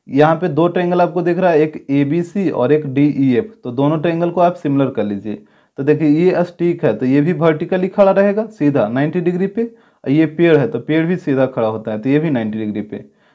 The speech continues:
इसके बाद देखिए शैडो इस तरफ बन रहा है, तो यहाँ से जैसे सन से यहाँ पे रे निकल रहा होगा इस तरीके से, तो ये दोनों एंगल भी आपस में इक्वल हो जाएगा by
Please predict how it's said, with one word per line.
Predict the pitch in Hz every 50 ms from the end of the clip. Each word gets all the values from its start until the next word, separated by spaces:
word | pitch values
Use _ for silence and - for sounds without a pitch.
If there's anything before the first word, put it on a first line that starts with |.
| _ _ -
इसके | - 143 143 147 175
बाद | 170 156 139
देखिए | 127 123 123 - 127 113 - -
शैडो | - - 147 151 156 185 175
इस | 156 175 175 -
तरफ | 185 185 185
बन | 165 190 185 180
रहा | 196 202
है, | 214 208 214 - _ _ _ _ -
तो | 135
यहाँ | 131 139 147 160 180 180
से | 180 185
जैसे | 165 175 175 175 190 185
सन | 180 - - 160 165 180 180
से | - 214
यहाँ | 185 165 170 170 175 175
पे | 180 185 165
रे | - 175 180
निकल | 180 185 180 - 190
रहा | 180 185 185
होगा | 190 190 185 185 190
इस | 175 185 185
तरीके | - 185 180 185 180 202
से, | 196 202 233 233 - _ _ _ _ _ _ -
तो | -
ये | - 131 135 156 156
दोनों | 151 180 180 180 175 -
एंगल | - 156 165 170 180 180
भी | 180 196 170
आपस | - 160 160 - 214 214 -
में | - 131
इक्वल | 135 139 143 - 135
हो | 135 127 110
जाएगा | 107 107 107 113
by | 117 117 131 131